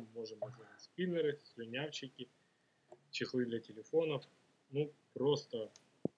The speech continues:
ну, люди уже говорят, ну, мне уже наши мои пишут, я говорю, «Возьмешь товар?» Даже кто, кто давно уже не брал, он говорит, там, говорит, спиннеры не возьму. Мне сразу, как говорит, Денис Свет пишет, «Спиннеры не возьму».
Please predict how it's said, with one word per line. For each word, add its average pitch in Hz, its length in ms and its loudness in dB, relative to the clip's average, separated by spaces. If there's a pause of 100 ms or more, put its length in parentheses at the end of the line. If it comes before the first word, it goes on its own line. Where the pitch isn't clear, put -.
(160)
ну, 165 140 -2
люди 156 260 2
уже 139 120 4
говорят, 131 240 4
ну, 139 240 4
мне 147 140 6
уже 143 200 8
наши 139 280 2
мои 131 160 2
пишут, 120 300 -6
я 117 40 4
говорю, 120 140 0
«Возьмешь 143 300 0
товар?» 117 260 0
Даже 113 240 0
кто, 123 200 2 (140)
кто 127 140 0
давно 131 260 4
уже 113 200 2
не 117 80 0
брал, 135 280 2
он 110 60 -4
говорит, 101 320 -16
там, 104 80 -20 (180)
говорит, 107 220 -12
спиннеры 143 400 6
не 117 100 2
возьму. 110 320 0
Мне 110 100 -8
сразу, 113 360 2 (160)
как 110 100 -8
говорит, 107 220 -4
Денис 113 440 -6
Свет - 380 0
пишет, - 320 -2 (400)
«Спиннеры 127 460 0
не 107 80 -14
возьму». 104 260 -20